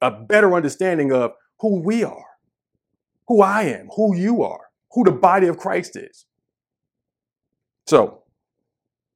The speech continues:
and he says, "Thou art Peter, and upon this rock I shall build my church, and the gates of hell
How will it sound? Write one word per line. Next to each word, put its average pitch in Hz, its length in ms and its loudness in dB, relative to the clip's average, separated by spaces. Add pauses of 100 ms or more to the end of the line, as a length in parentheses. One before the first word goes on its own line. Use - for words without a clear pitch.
(3250)
and 131 200 4
he 139 100 -2
says, 110 680 2 (260)
"Thou 160 240 6
art 151 160 8
Peter, 123 400 -4 (320)
and 139 120 2
upon 175 260 4
this 165 180 4
rock 143 200 6
I 135 80 4
shall 135 180 0
build 139 220 6
my 131 100 4
church, 117 340 -2
and 120 140 -2
the 113 60 -4
gates 143 300 0
of 113 100 -4
hell 123 420 4